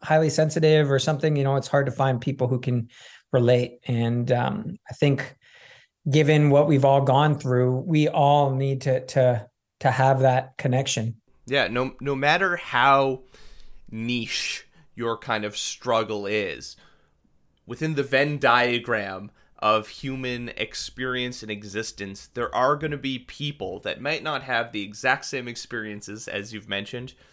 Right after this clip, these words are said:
Speaker 2: but some of those experiences may bleed over into yours and yours into theirs. So you can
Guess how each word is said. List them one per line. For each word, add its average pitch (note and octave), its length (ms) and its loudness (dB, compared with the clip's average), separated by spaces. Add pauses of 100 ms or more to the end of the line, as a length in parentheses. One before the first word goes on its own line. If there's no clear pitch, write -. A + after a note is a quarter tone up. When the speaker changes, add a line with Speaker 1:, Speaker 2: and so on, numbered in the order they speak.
(380)
Speaker 2:
but C#3 360 2 (540)
some F#3 360 -4
of F3 80 -6
those C#3+ 200 -6
experiences A2+ 640 -10
may A#2 120 -6
bleed A#2+ 420 -10
over G#2+ 480 -4 (120)
into G#2+ 200 -14
yours G2+ 440 -6
and A2+ 140 -14
yours G2 480 -10 (320)
into B2+ 240 -4
theirs. B2 380 -2
So C3 140 -6
you C#3+ 220 -8
can E3 540 -6